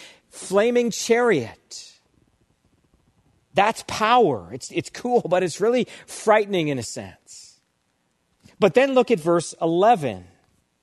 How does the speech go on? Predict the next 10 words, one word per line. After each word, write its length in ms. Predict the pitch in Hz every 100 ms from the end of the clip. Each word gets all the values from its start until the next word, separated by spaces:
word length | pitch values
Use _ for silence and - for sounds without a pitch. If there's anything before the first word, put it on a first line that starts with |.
| _ _ _ _ _ _ _
because 260 | 170 196 196
it's 140 | 190
a, 160 | 196 190
it's 120 | 175
a, 220 | 185 175
a 60 | 170
powerful 960 | - - 202 254 240 175 - 147 131
kingdom. 760 | - - 220 226 135 107 143 208 - _ _ _ _ _ _ _ _ _ _ _ _ _ _ _ _ -
But, 340 | 170 170 156
but 240 | 160 -